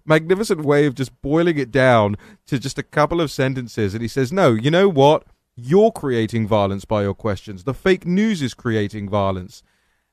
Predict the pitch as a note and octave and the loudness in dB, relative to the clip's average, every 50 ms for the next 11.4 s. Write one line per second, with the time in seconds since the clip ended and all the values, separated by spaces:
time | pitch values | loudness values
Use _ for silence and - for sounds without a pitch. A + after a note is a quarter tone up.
0 | _ _ - C#3 C#3 C#3 C#3 C#3 C3 - - - - - - _ _ - B2+ - | _ _ -4 -2 0 0 0 -2 -4 -6 -10 -18 -20 -20 -20 _ _ -16 -10 -6
1 | D#3 F3 G#3+ A3 D3 C#3 C3+ C3 - - A#2+ A#2+ A2+ G#2 - A#2 G#2 G2 - - | -4 -2 -2 -2 -2 -2 -2 -2 -2 -2 -2 -2 -2 -4 -6 -8 -8 -8 -6 -4
2 | A2 G2+ F#2+ F#2 - _ _ _ _ _ _ _ _ _ _ _ _ _ _ _ | -4 -4 -4 -6 -8 _ _ _ _ _ _ _ _ _ _ _ _ _ _ _
3 | _ - A#2+ B2 - C3 D3 D#3+ E3+ D#3 C#3 A2+ G2 - A#2+ A2+ A2 A2 G#2+ G2+ | _ -6 -6 -4 -2 -2 -2 -2 -2 -2 -4 -6 -6 -6 -6 -6 -6 -6 -8 -10
4 | - - - A2 G#2+ G2+ A2+ G#2+ G#2+ G2+ G2+ G2 - - - A#2 A2+ A2+ A2+ A2 | -12 -12 -10 -8 -4 -2 0 0 0 0 -2 -4 -8 -10 -8 -6 -6 -4 -4 -4
5 | A2 G2+ F#2 F#2 F2+ F2+ - _ _ _ _ _ _ _ _ _ _ - B2 A#2+ | -4 -4 -4 -4 -8 -10 -14 _ _ _ _ _ _ _ _ _ _ -6 -6 -4
6 | - - B2 - - - - - E3+ F#3 G#3+ G#3 D#3 B2+ A#2+ A2 - - A2 G2+ | -2 -4 -4 -4 -6 -12 -6 -2 -2 0 0 -2 -2 -2 -4 -4 -4 -6 -8 -8
7 | F#2+ F#2 F#2 G2 G2 - _ _ _ _ _ - B2+ A#2+ - - F3 F3 D#3+ D#3 | -8 -10 -12 -14 -18 -20 _ _ _ _ _ -12 -10 -8 -4 -2 0 0 2 2
8 | D#3 D3+ B2+ G#2+ G2+ G2 - - A2+ G2+ A2 B2 B2+ C3+ - _ - A#2 A2 - | 2 2 2 0 -2 -4 -6 -6 -8 -6 -4 -4 -6 -6 -6 _ -10 -8 -6 -4
9 | A2 A2 A2 G2+ G#2 G2 G2+ G2 G2+ G2 G#2 G#2 G#2+ G#2 A2 B2+ C3 D#3 F3+ - | -4 -4 -4 -4 -8 -10 -12 -12 -10 -8 -4 -4 -2 0 0 0 0 0 0 0
10 | - E3 C#3 A2+ G#2+ C3+ C#3 C3+ A#2+ C3+ C3 B2+ A#2+ A2+ A2+ G#2+ A#2 B2 G#2 G2+ | 0 0 0 0 2 2 2 2 2 2 2 4 4 4 2 2 2 2 2 0
11 | G2 - F#2+ F#2+ F#2 G2 A#2+ C#3 | -2 -4 -4 -2 0 0 0 -2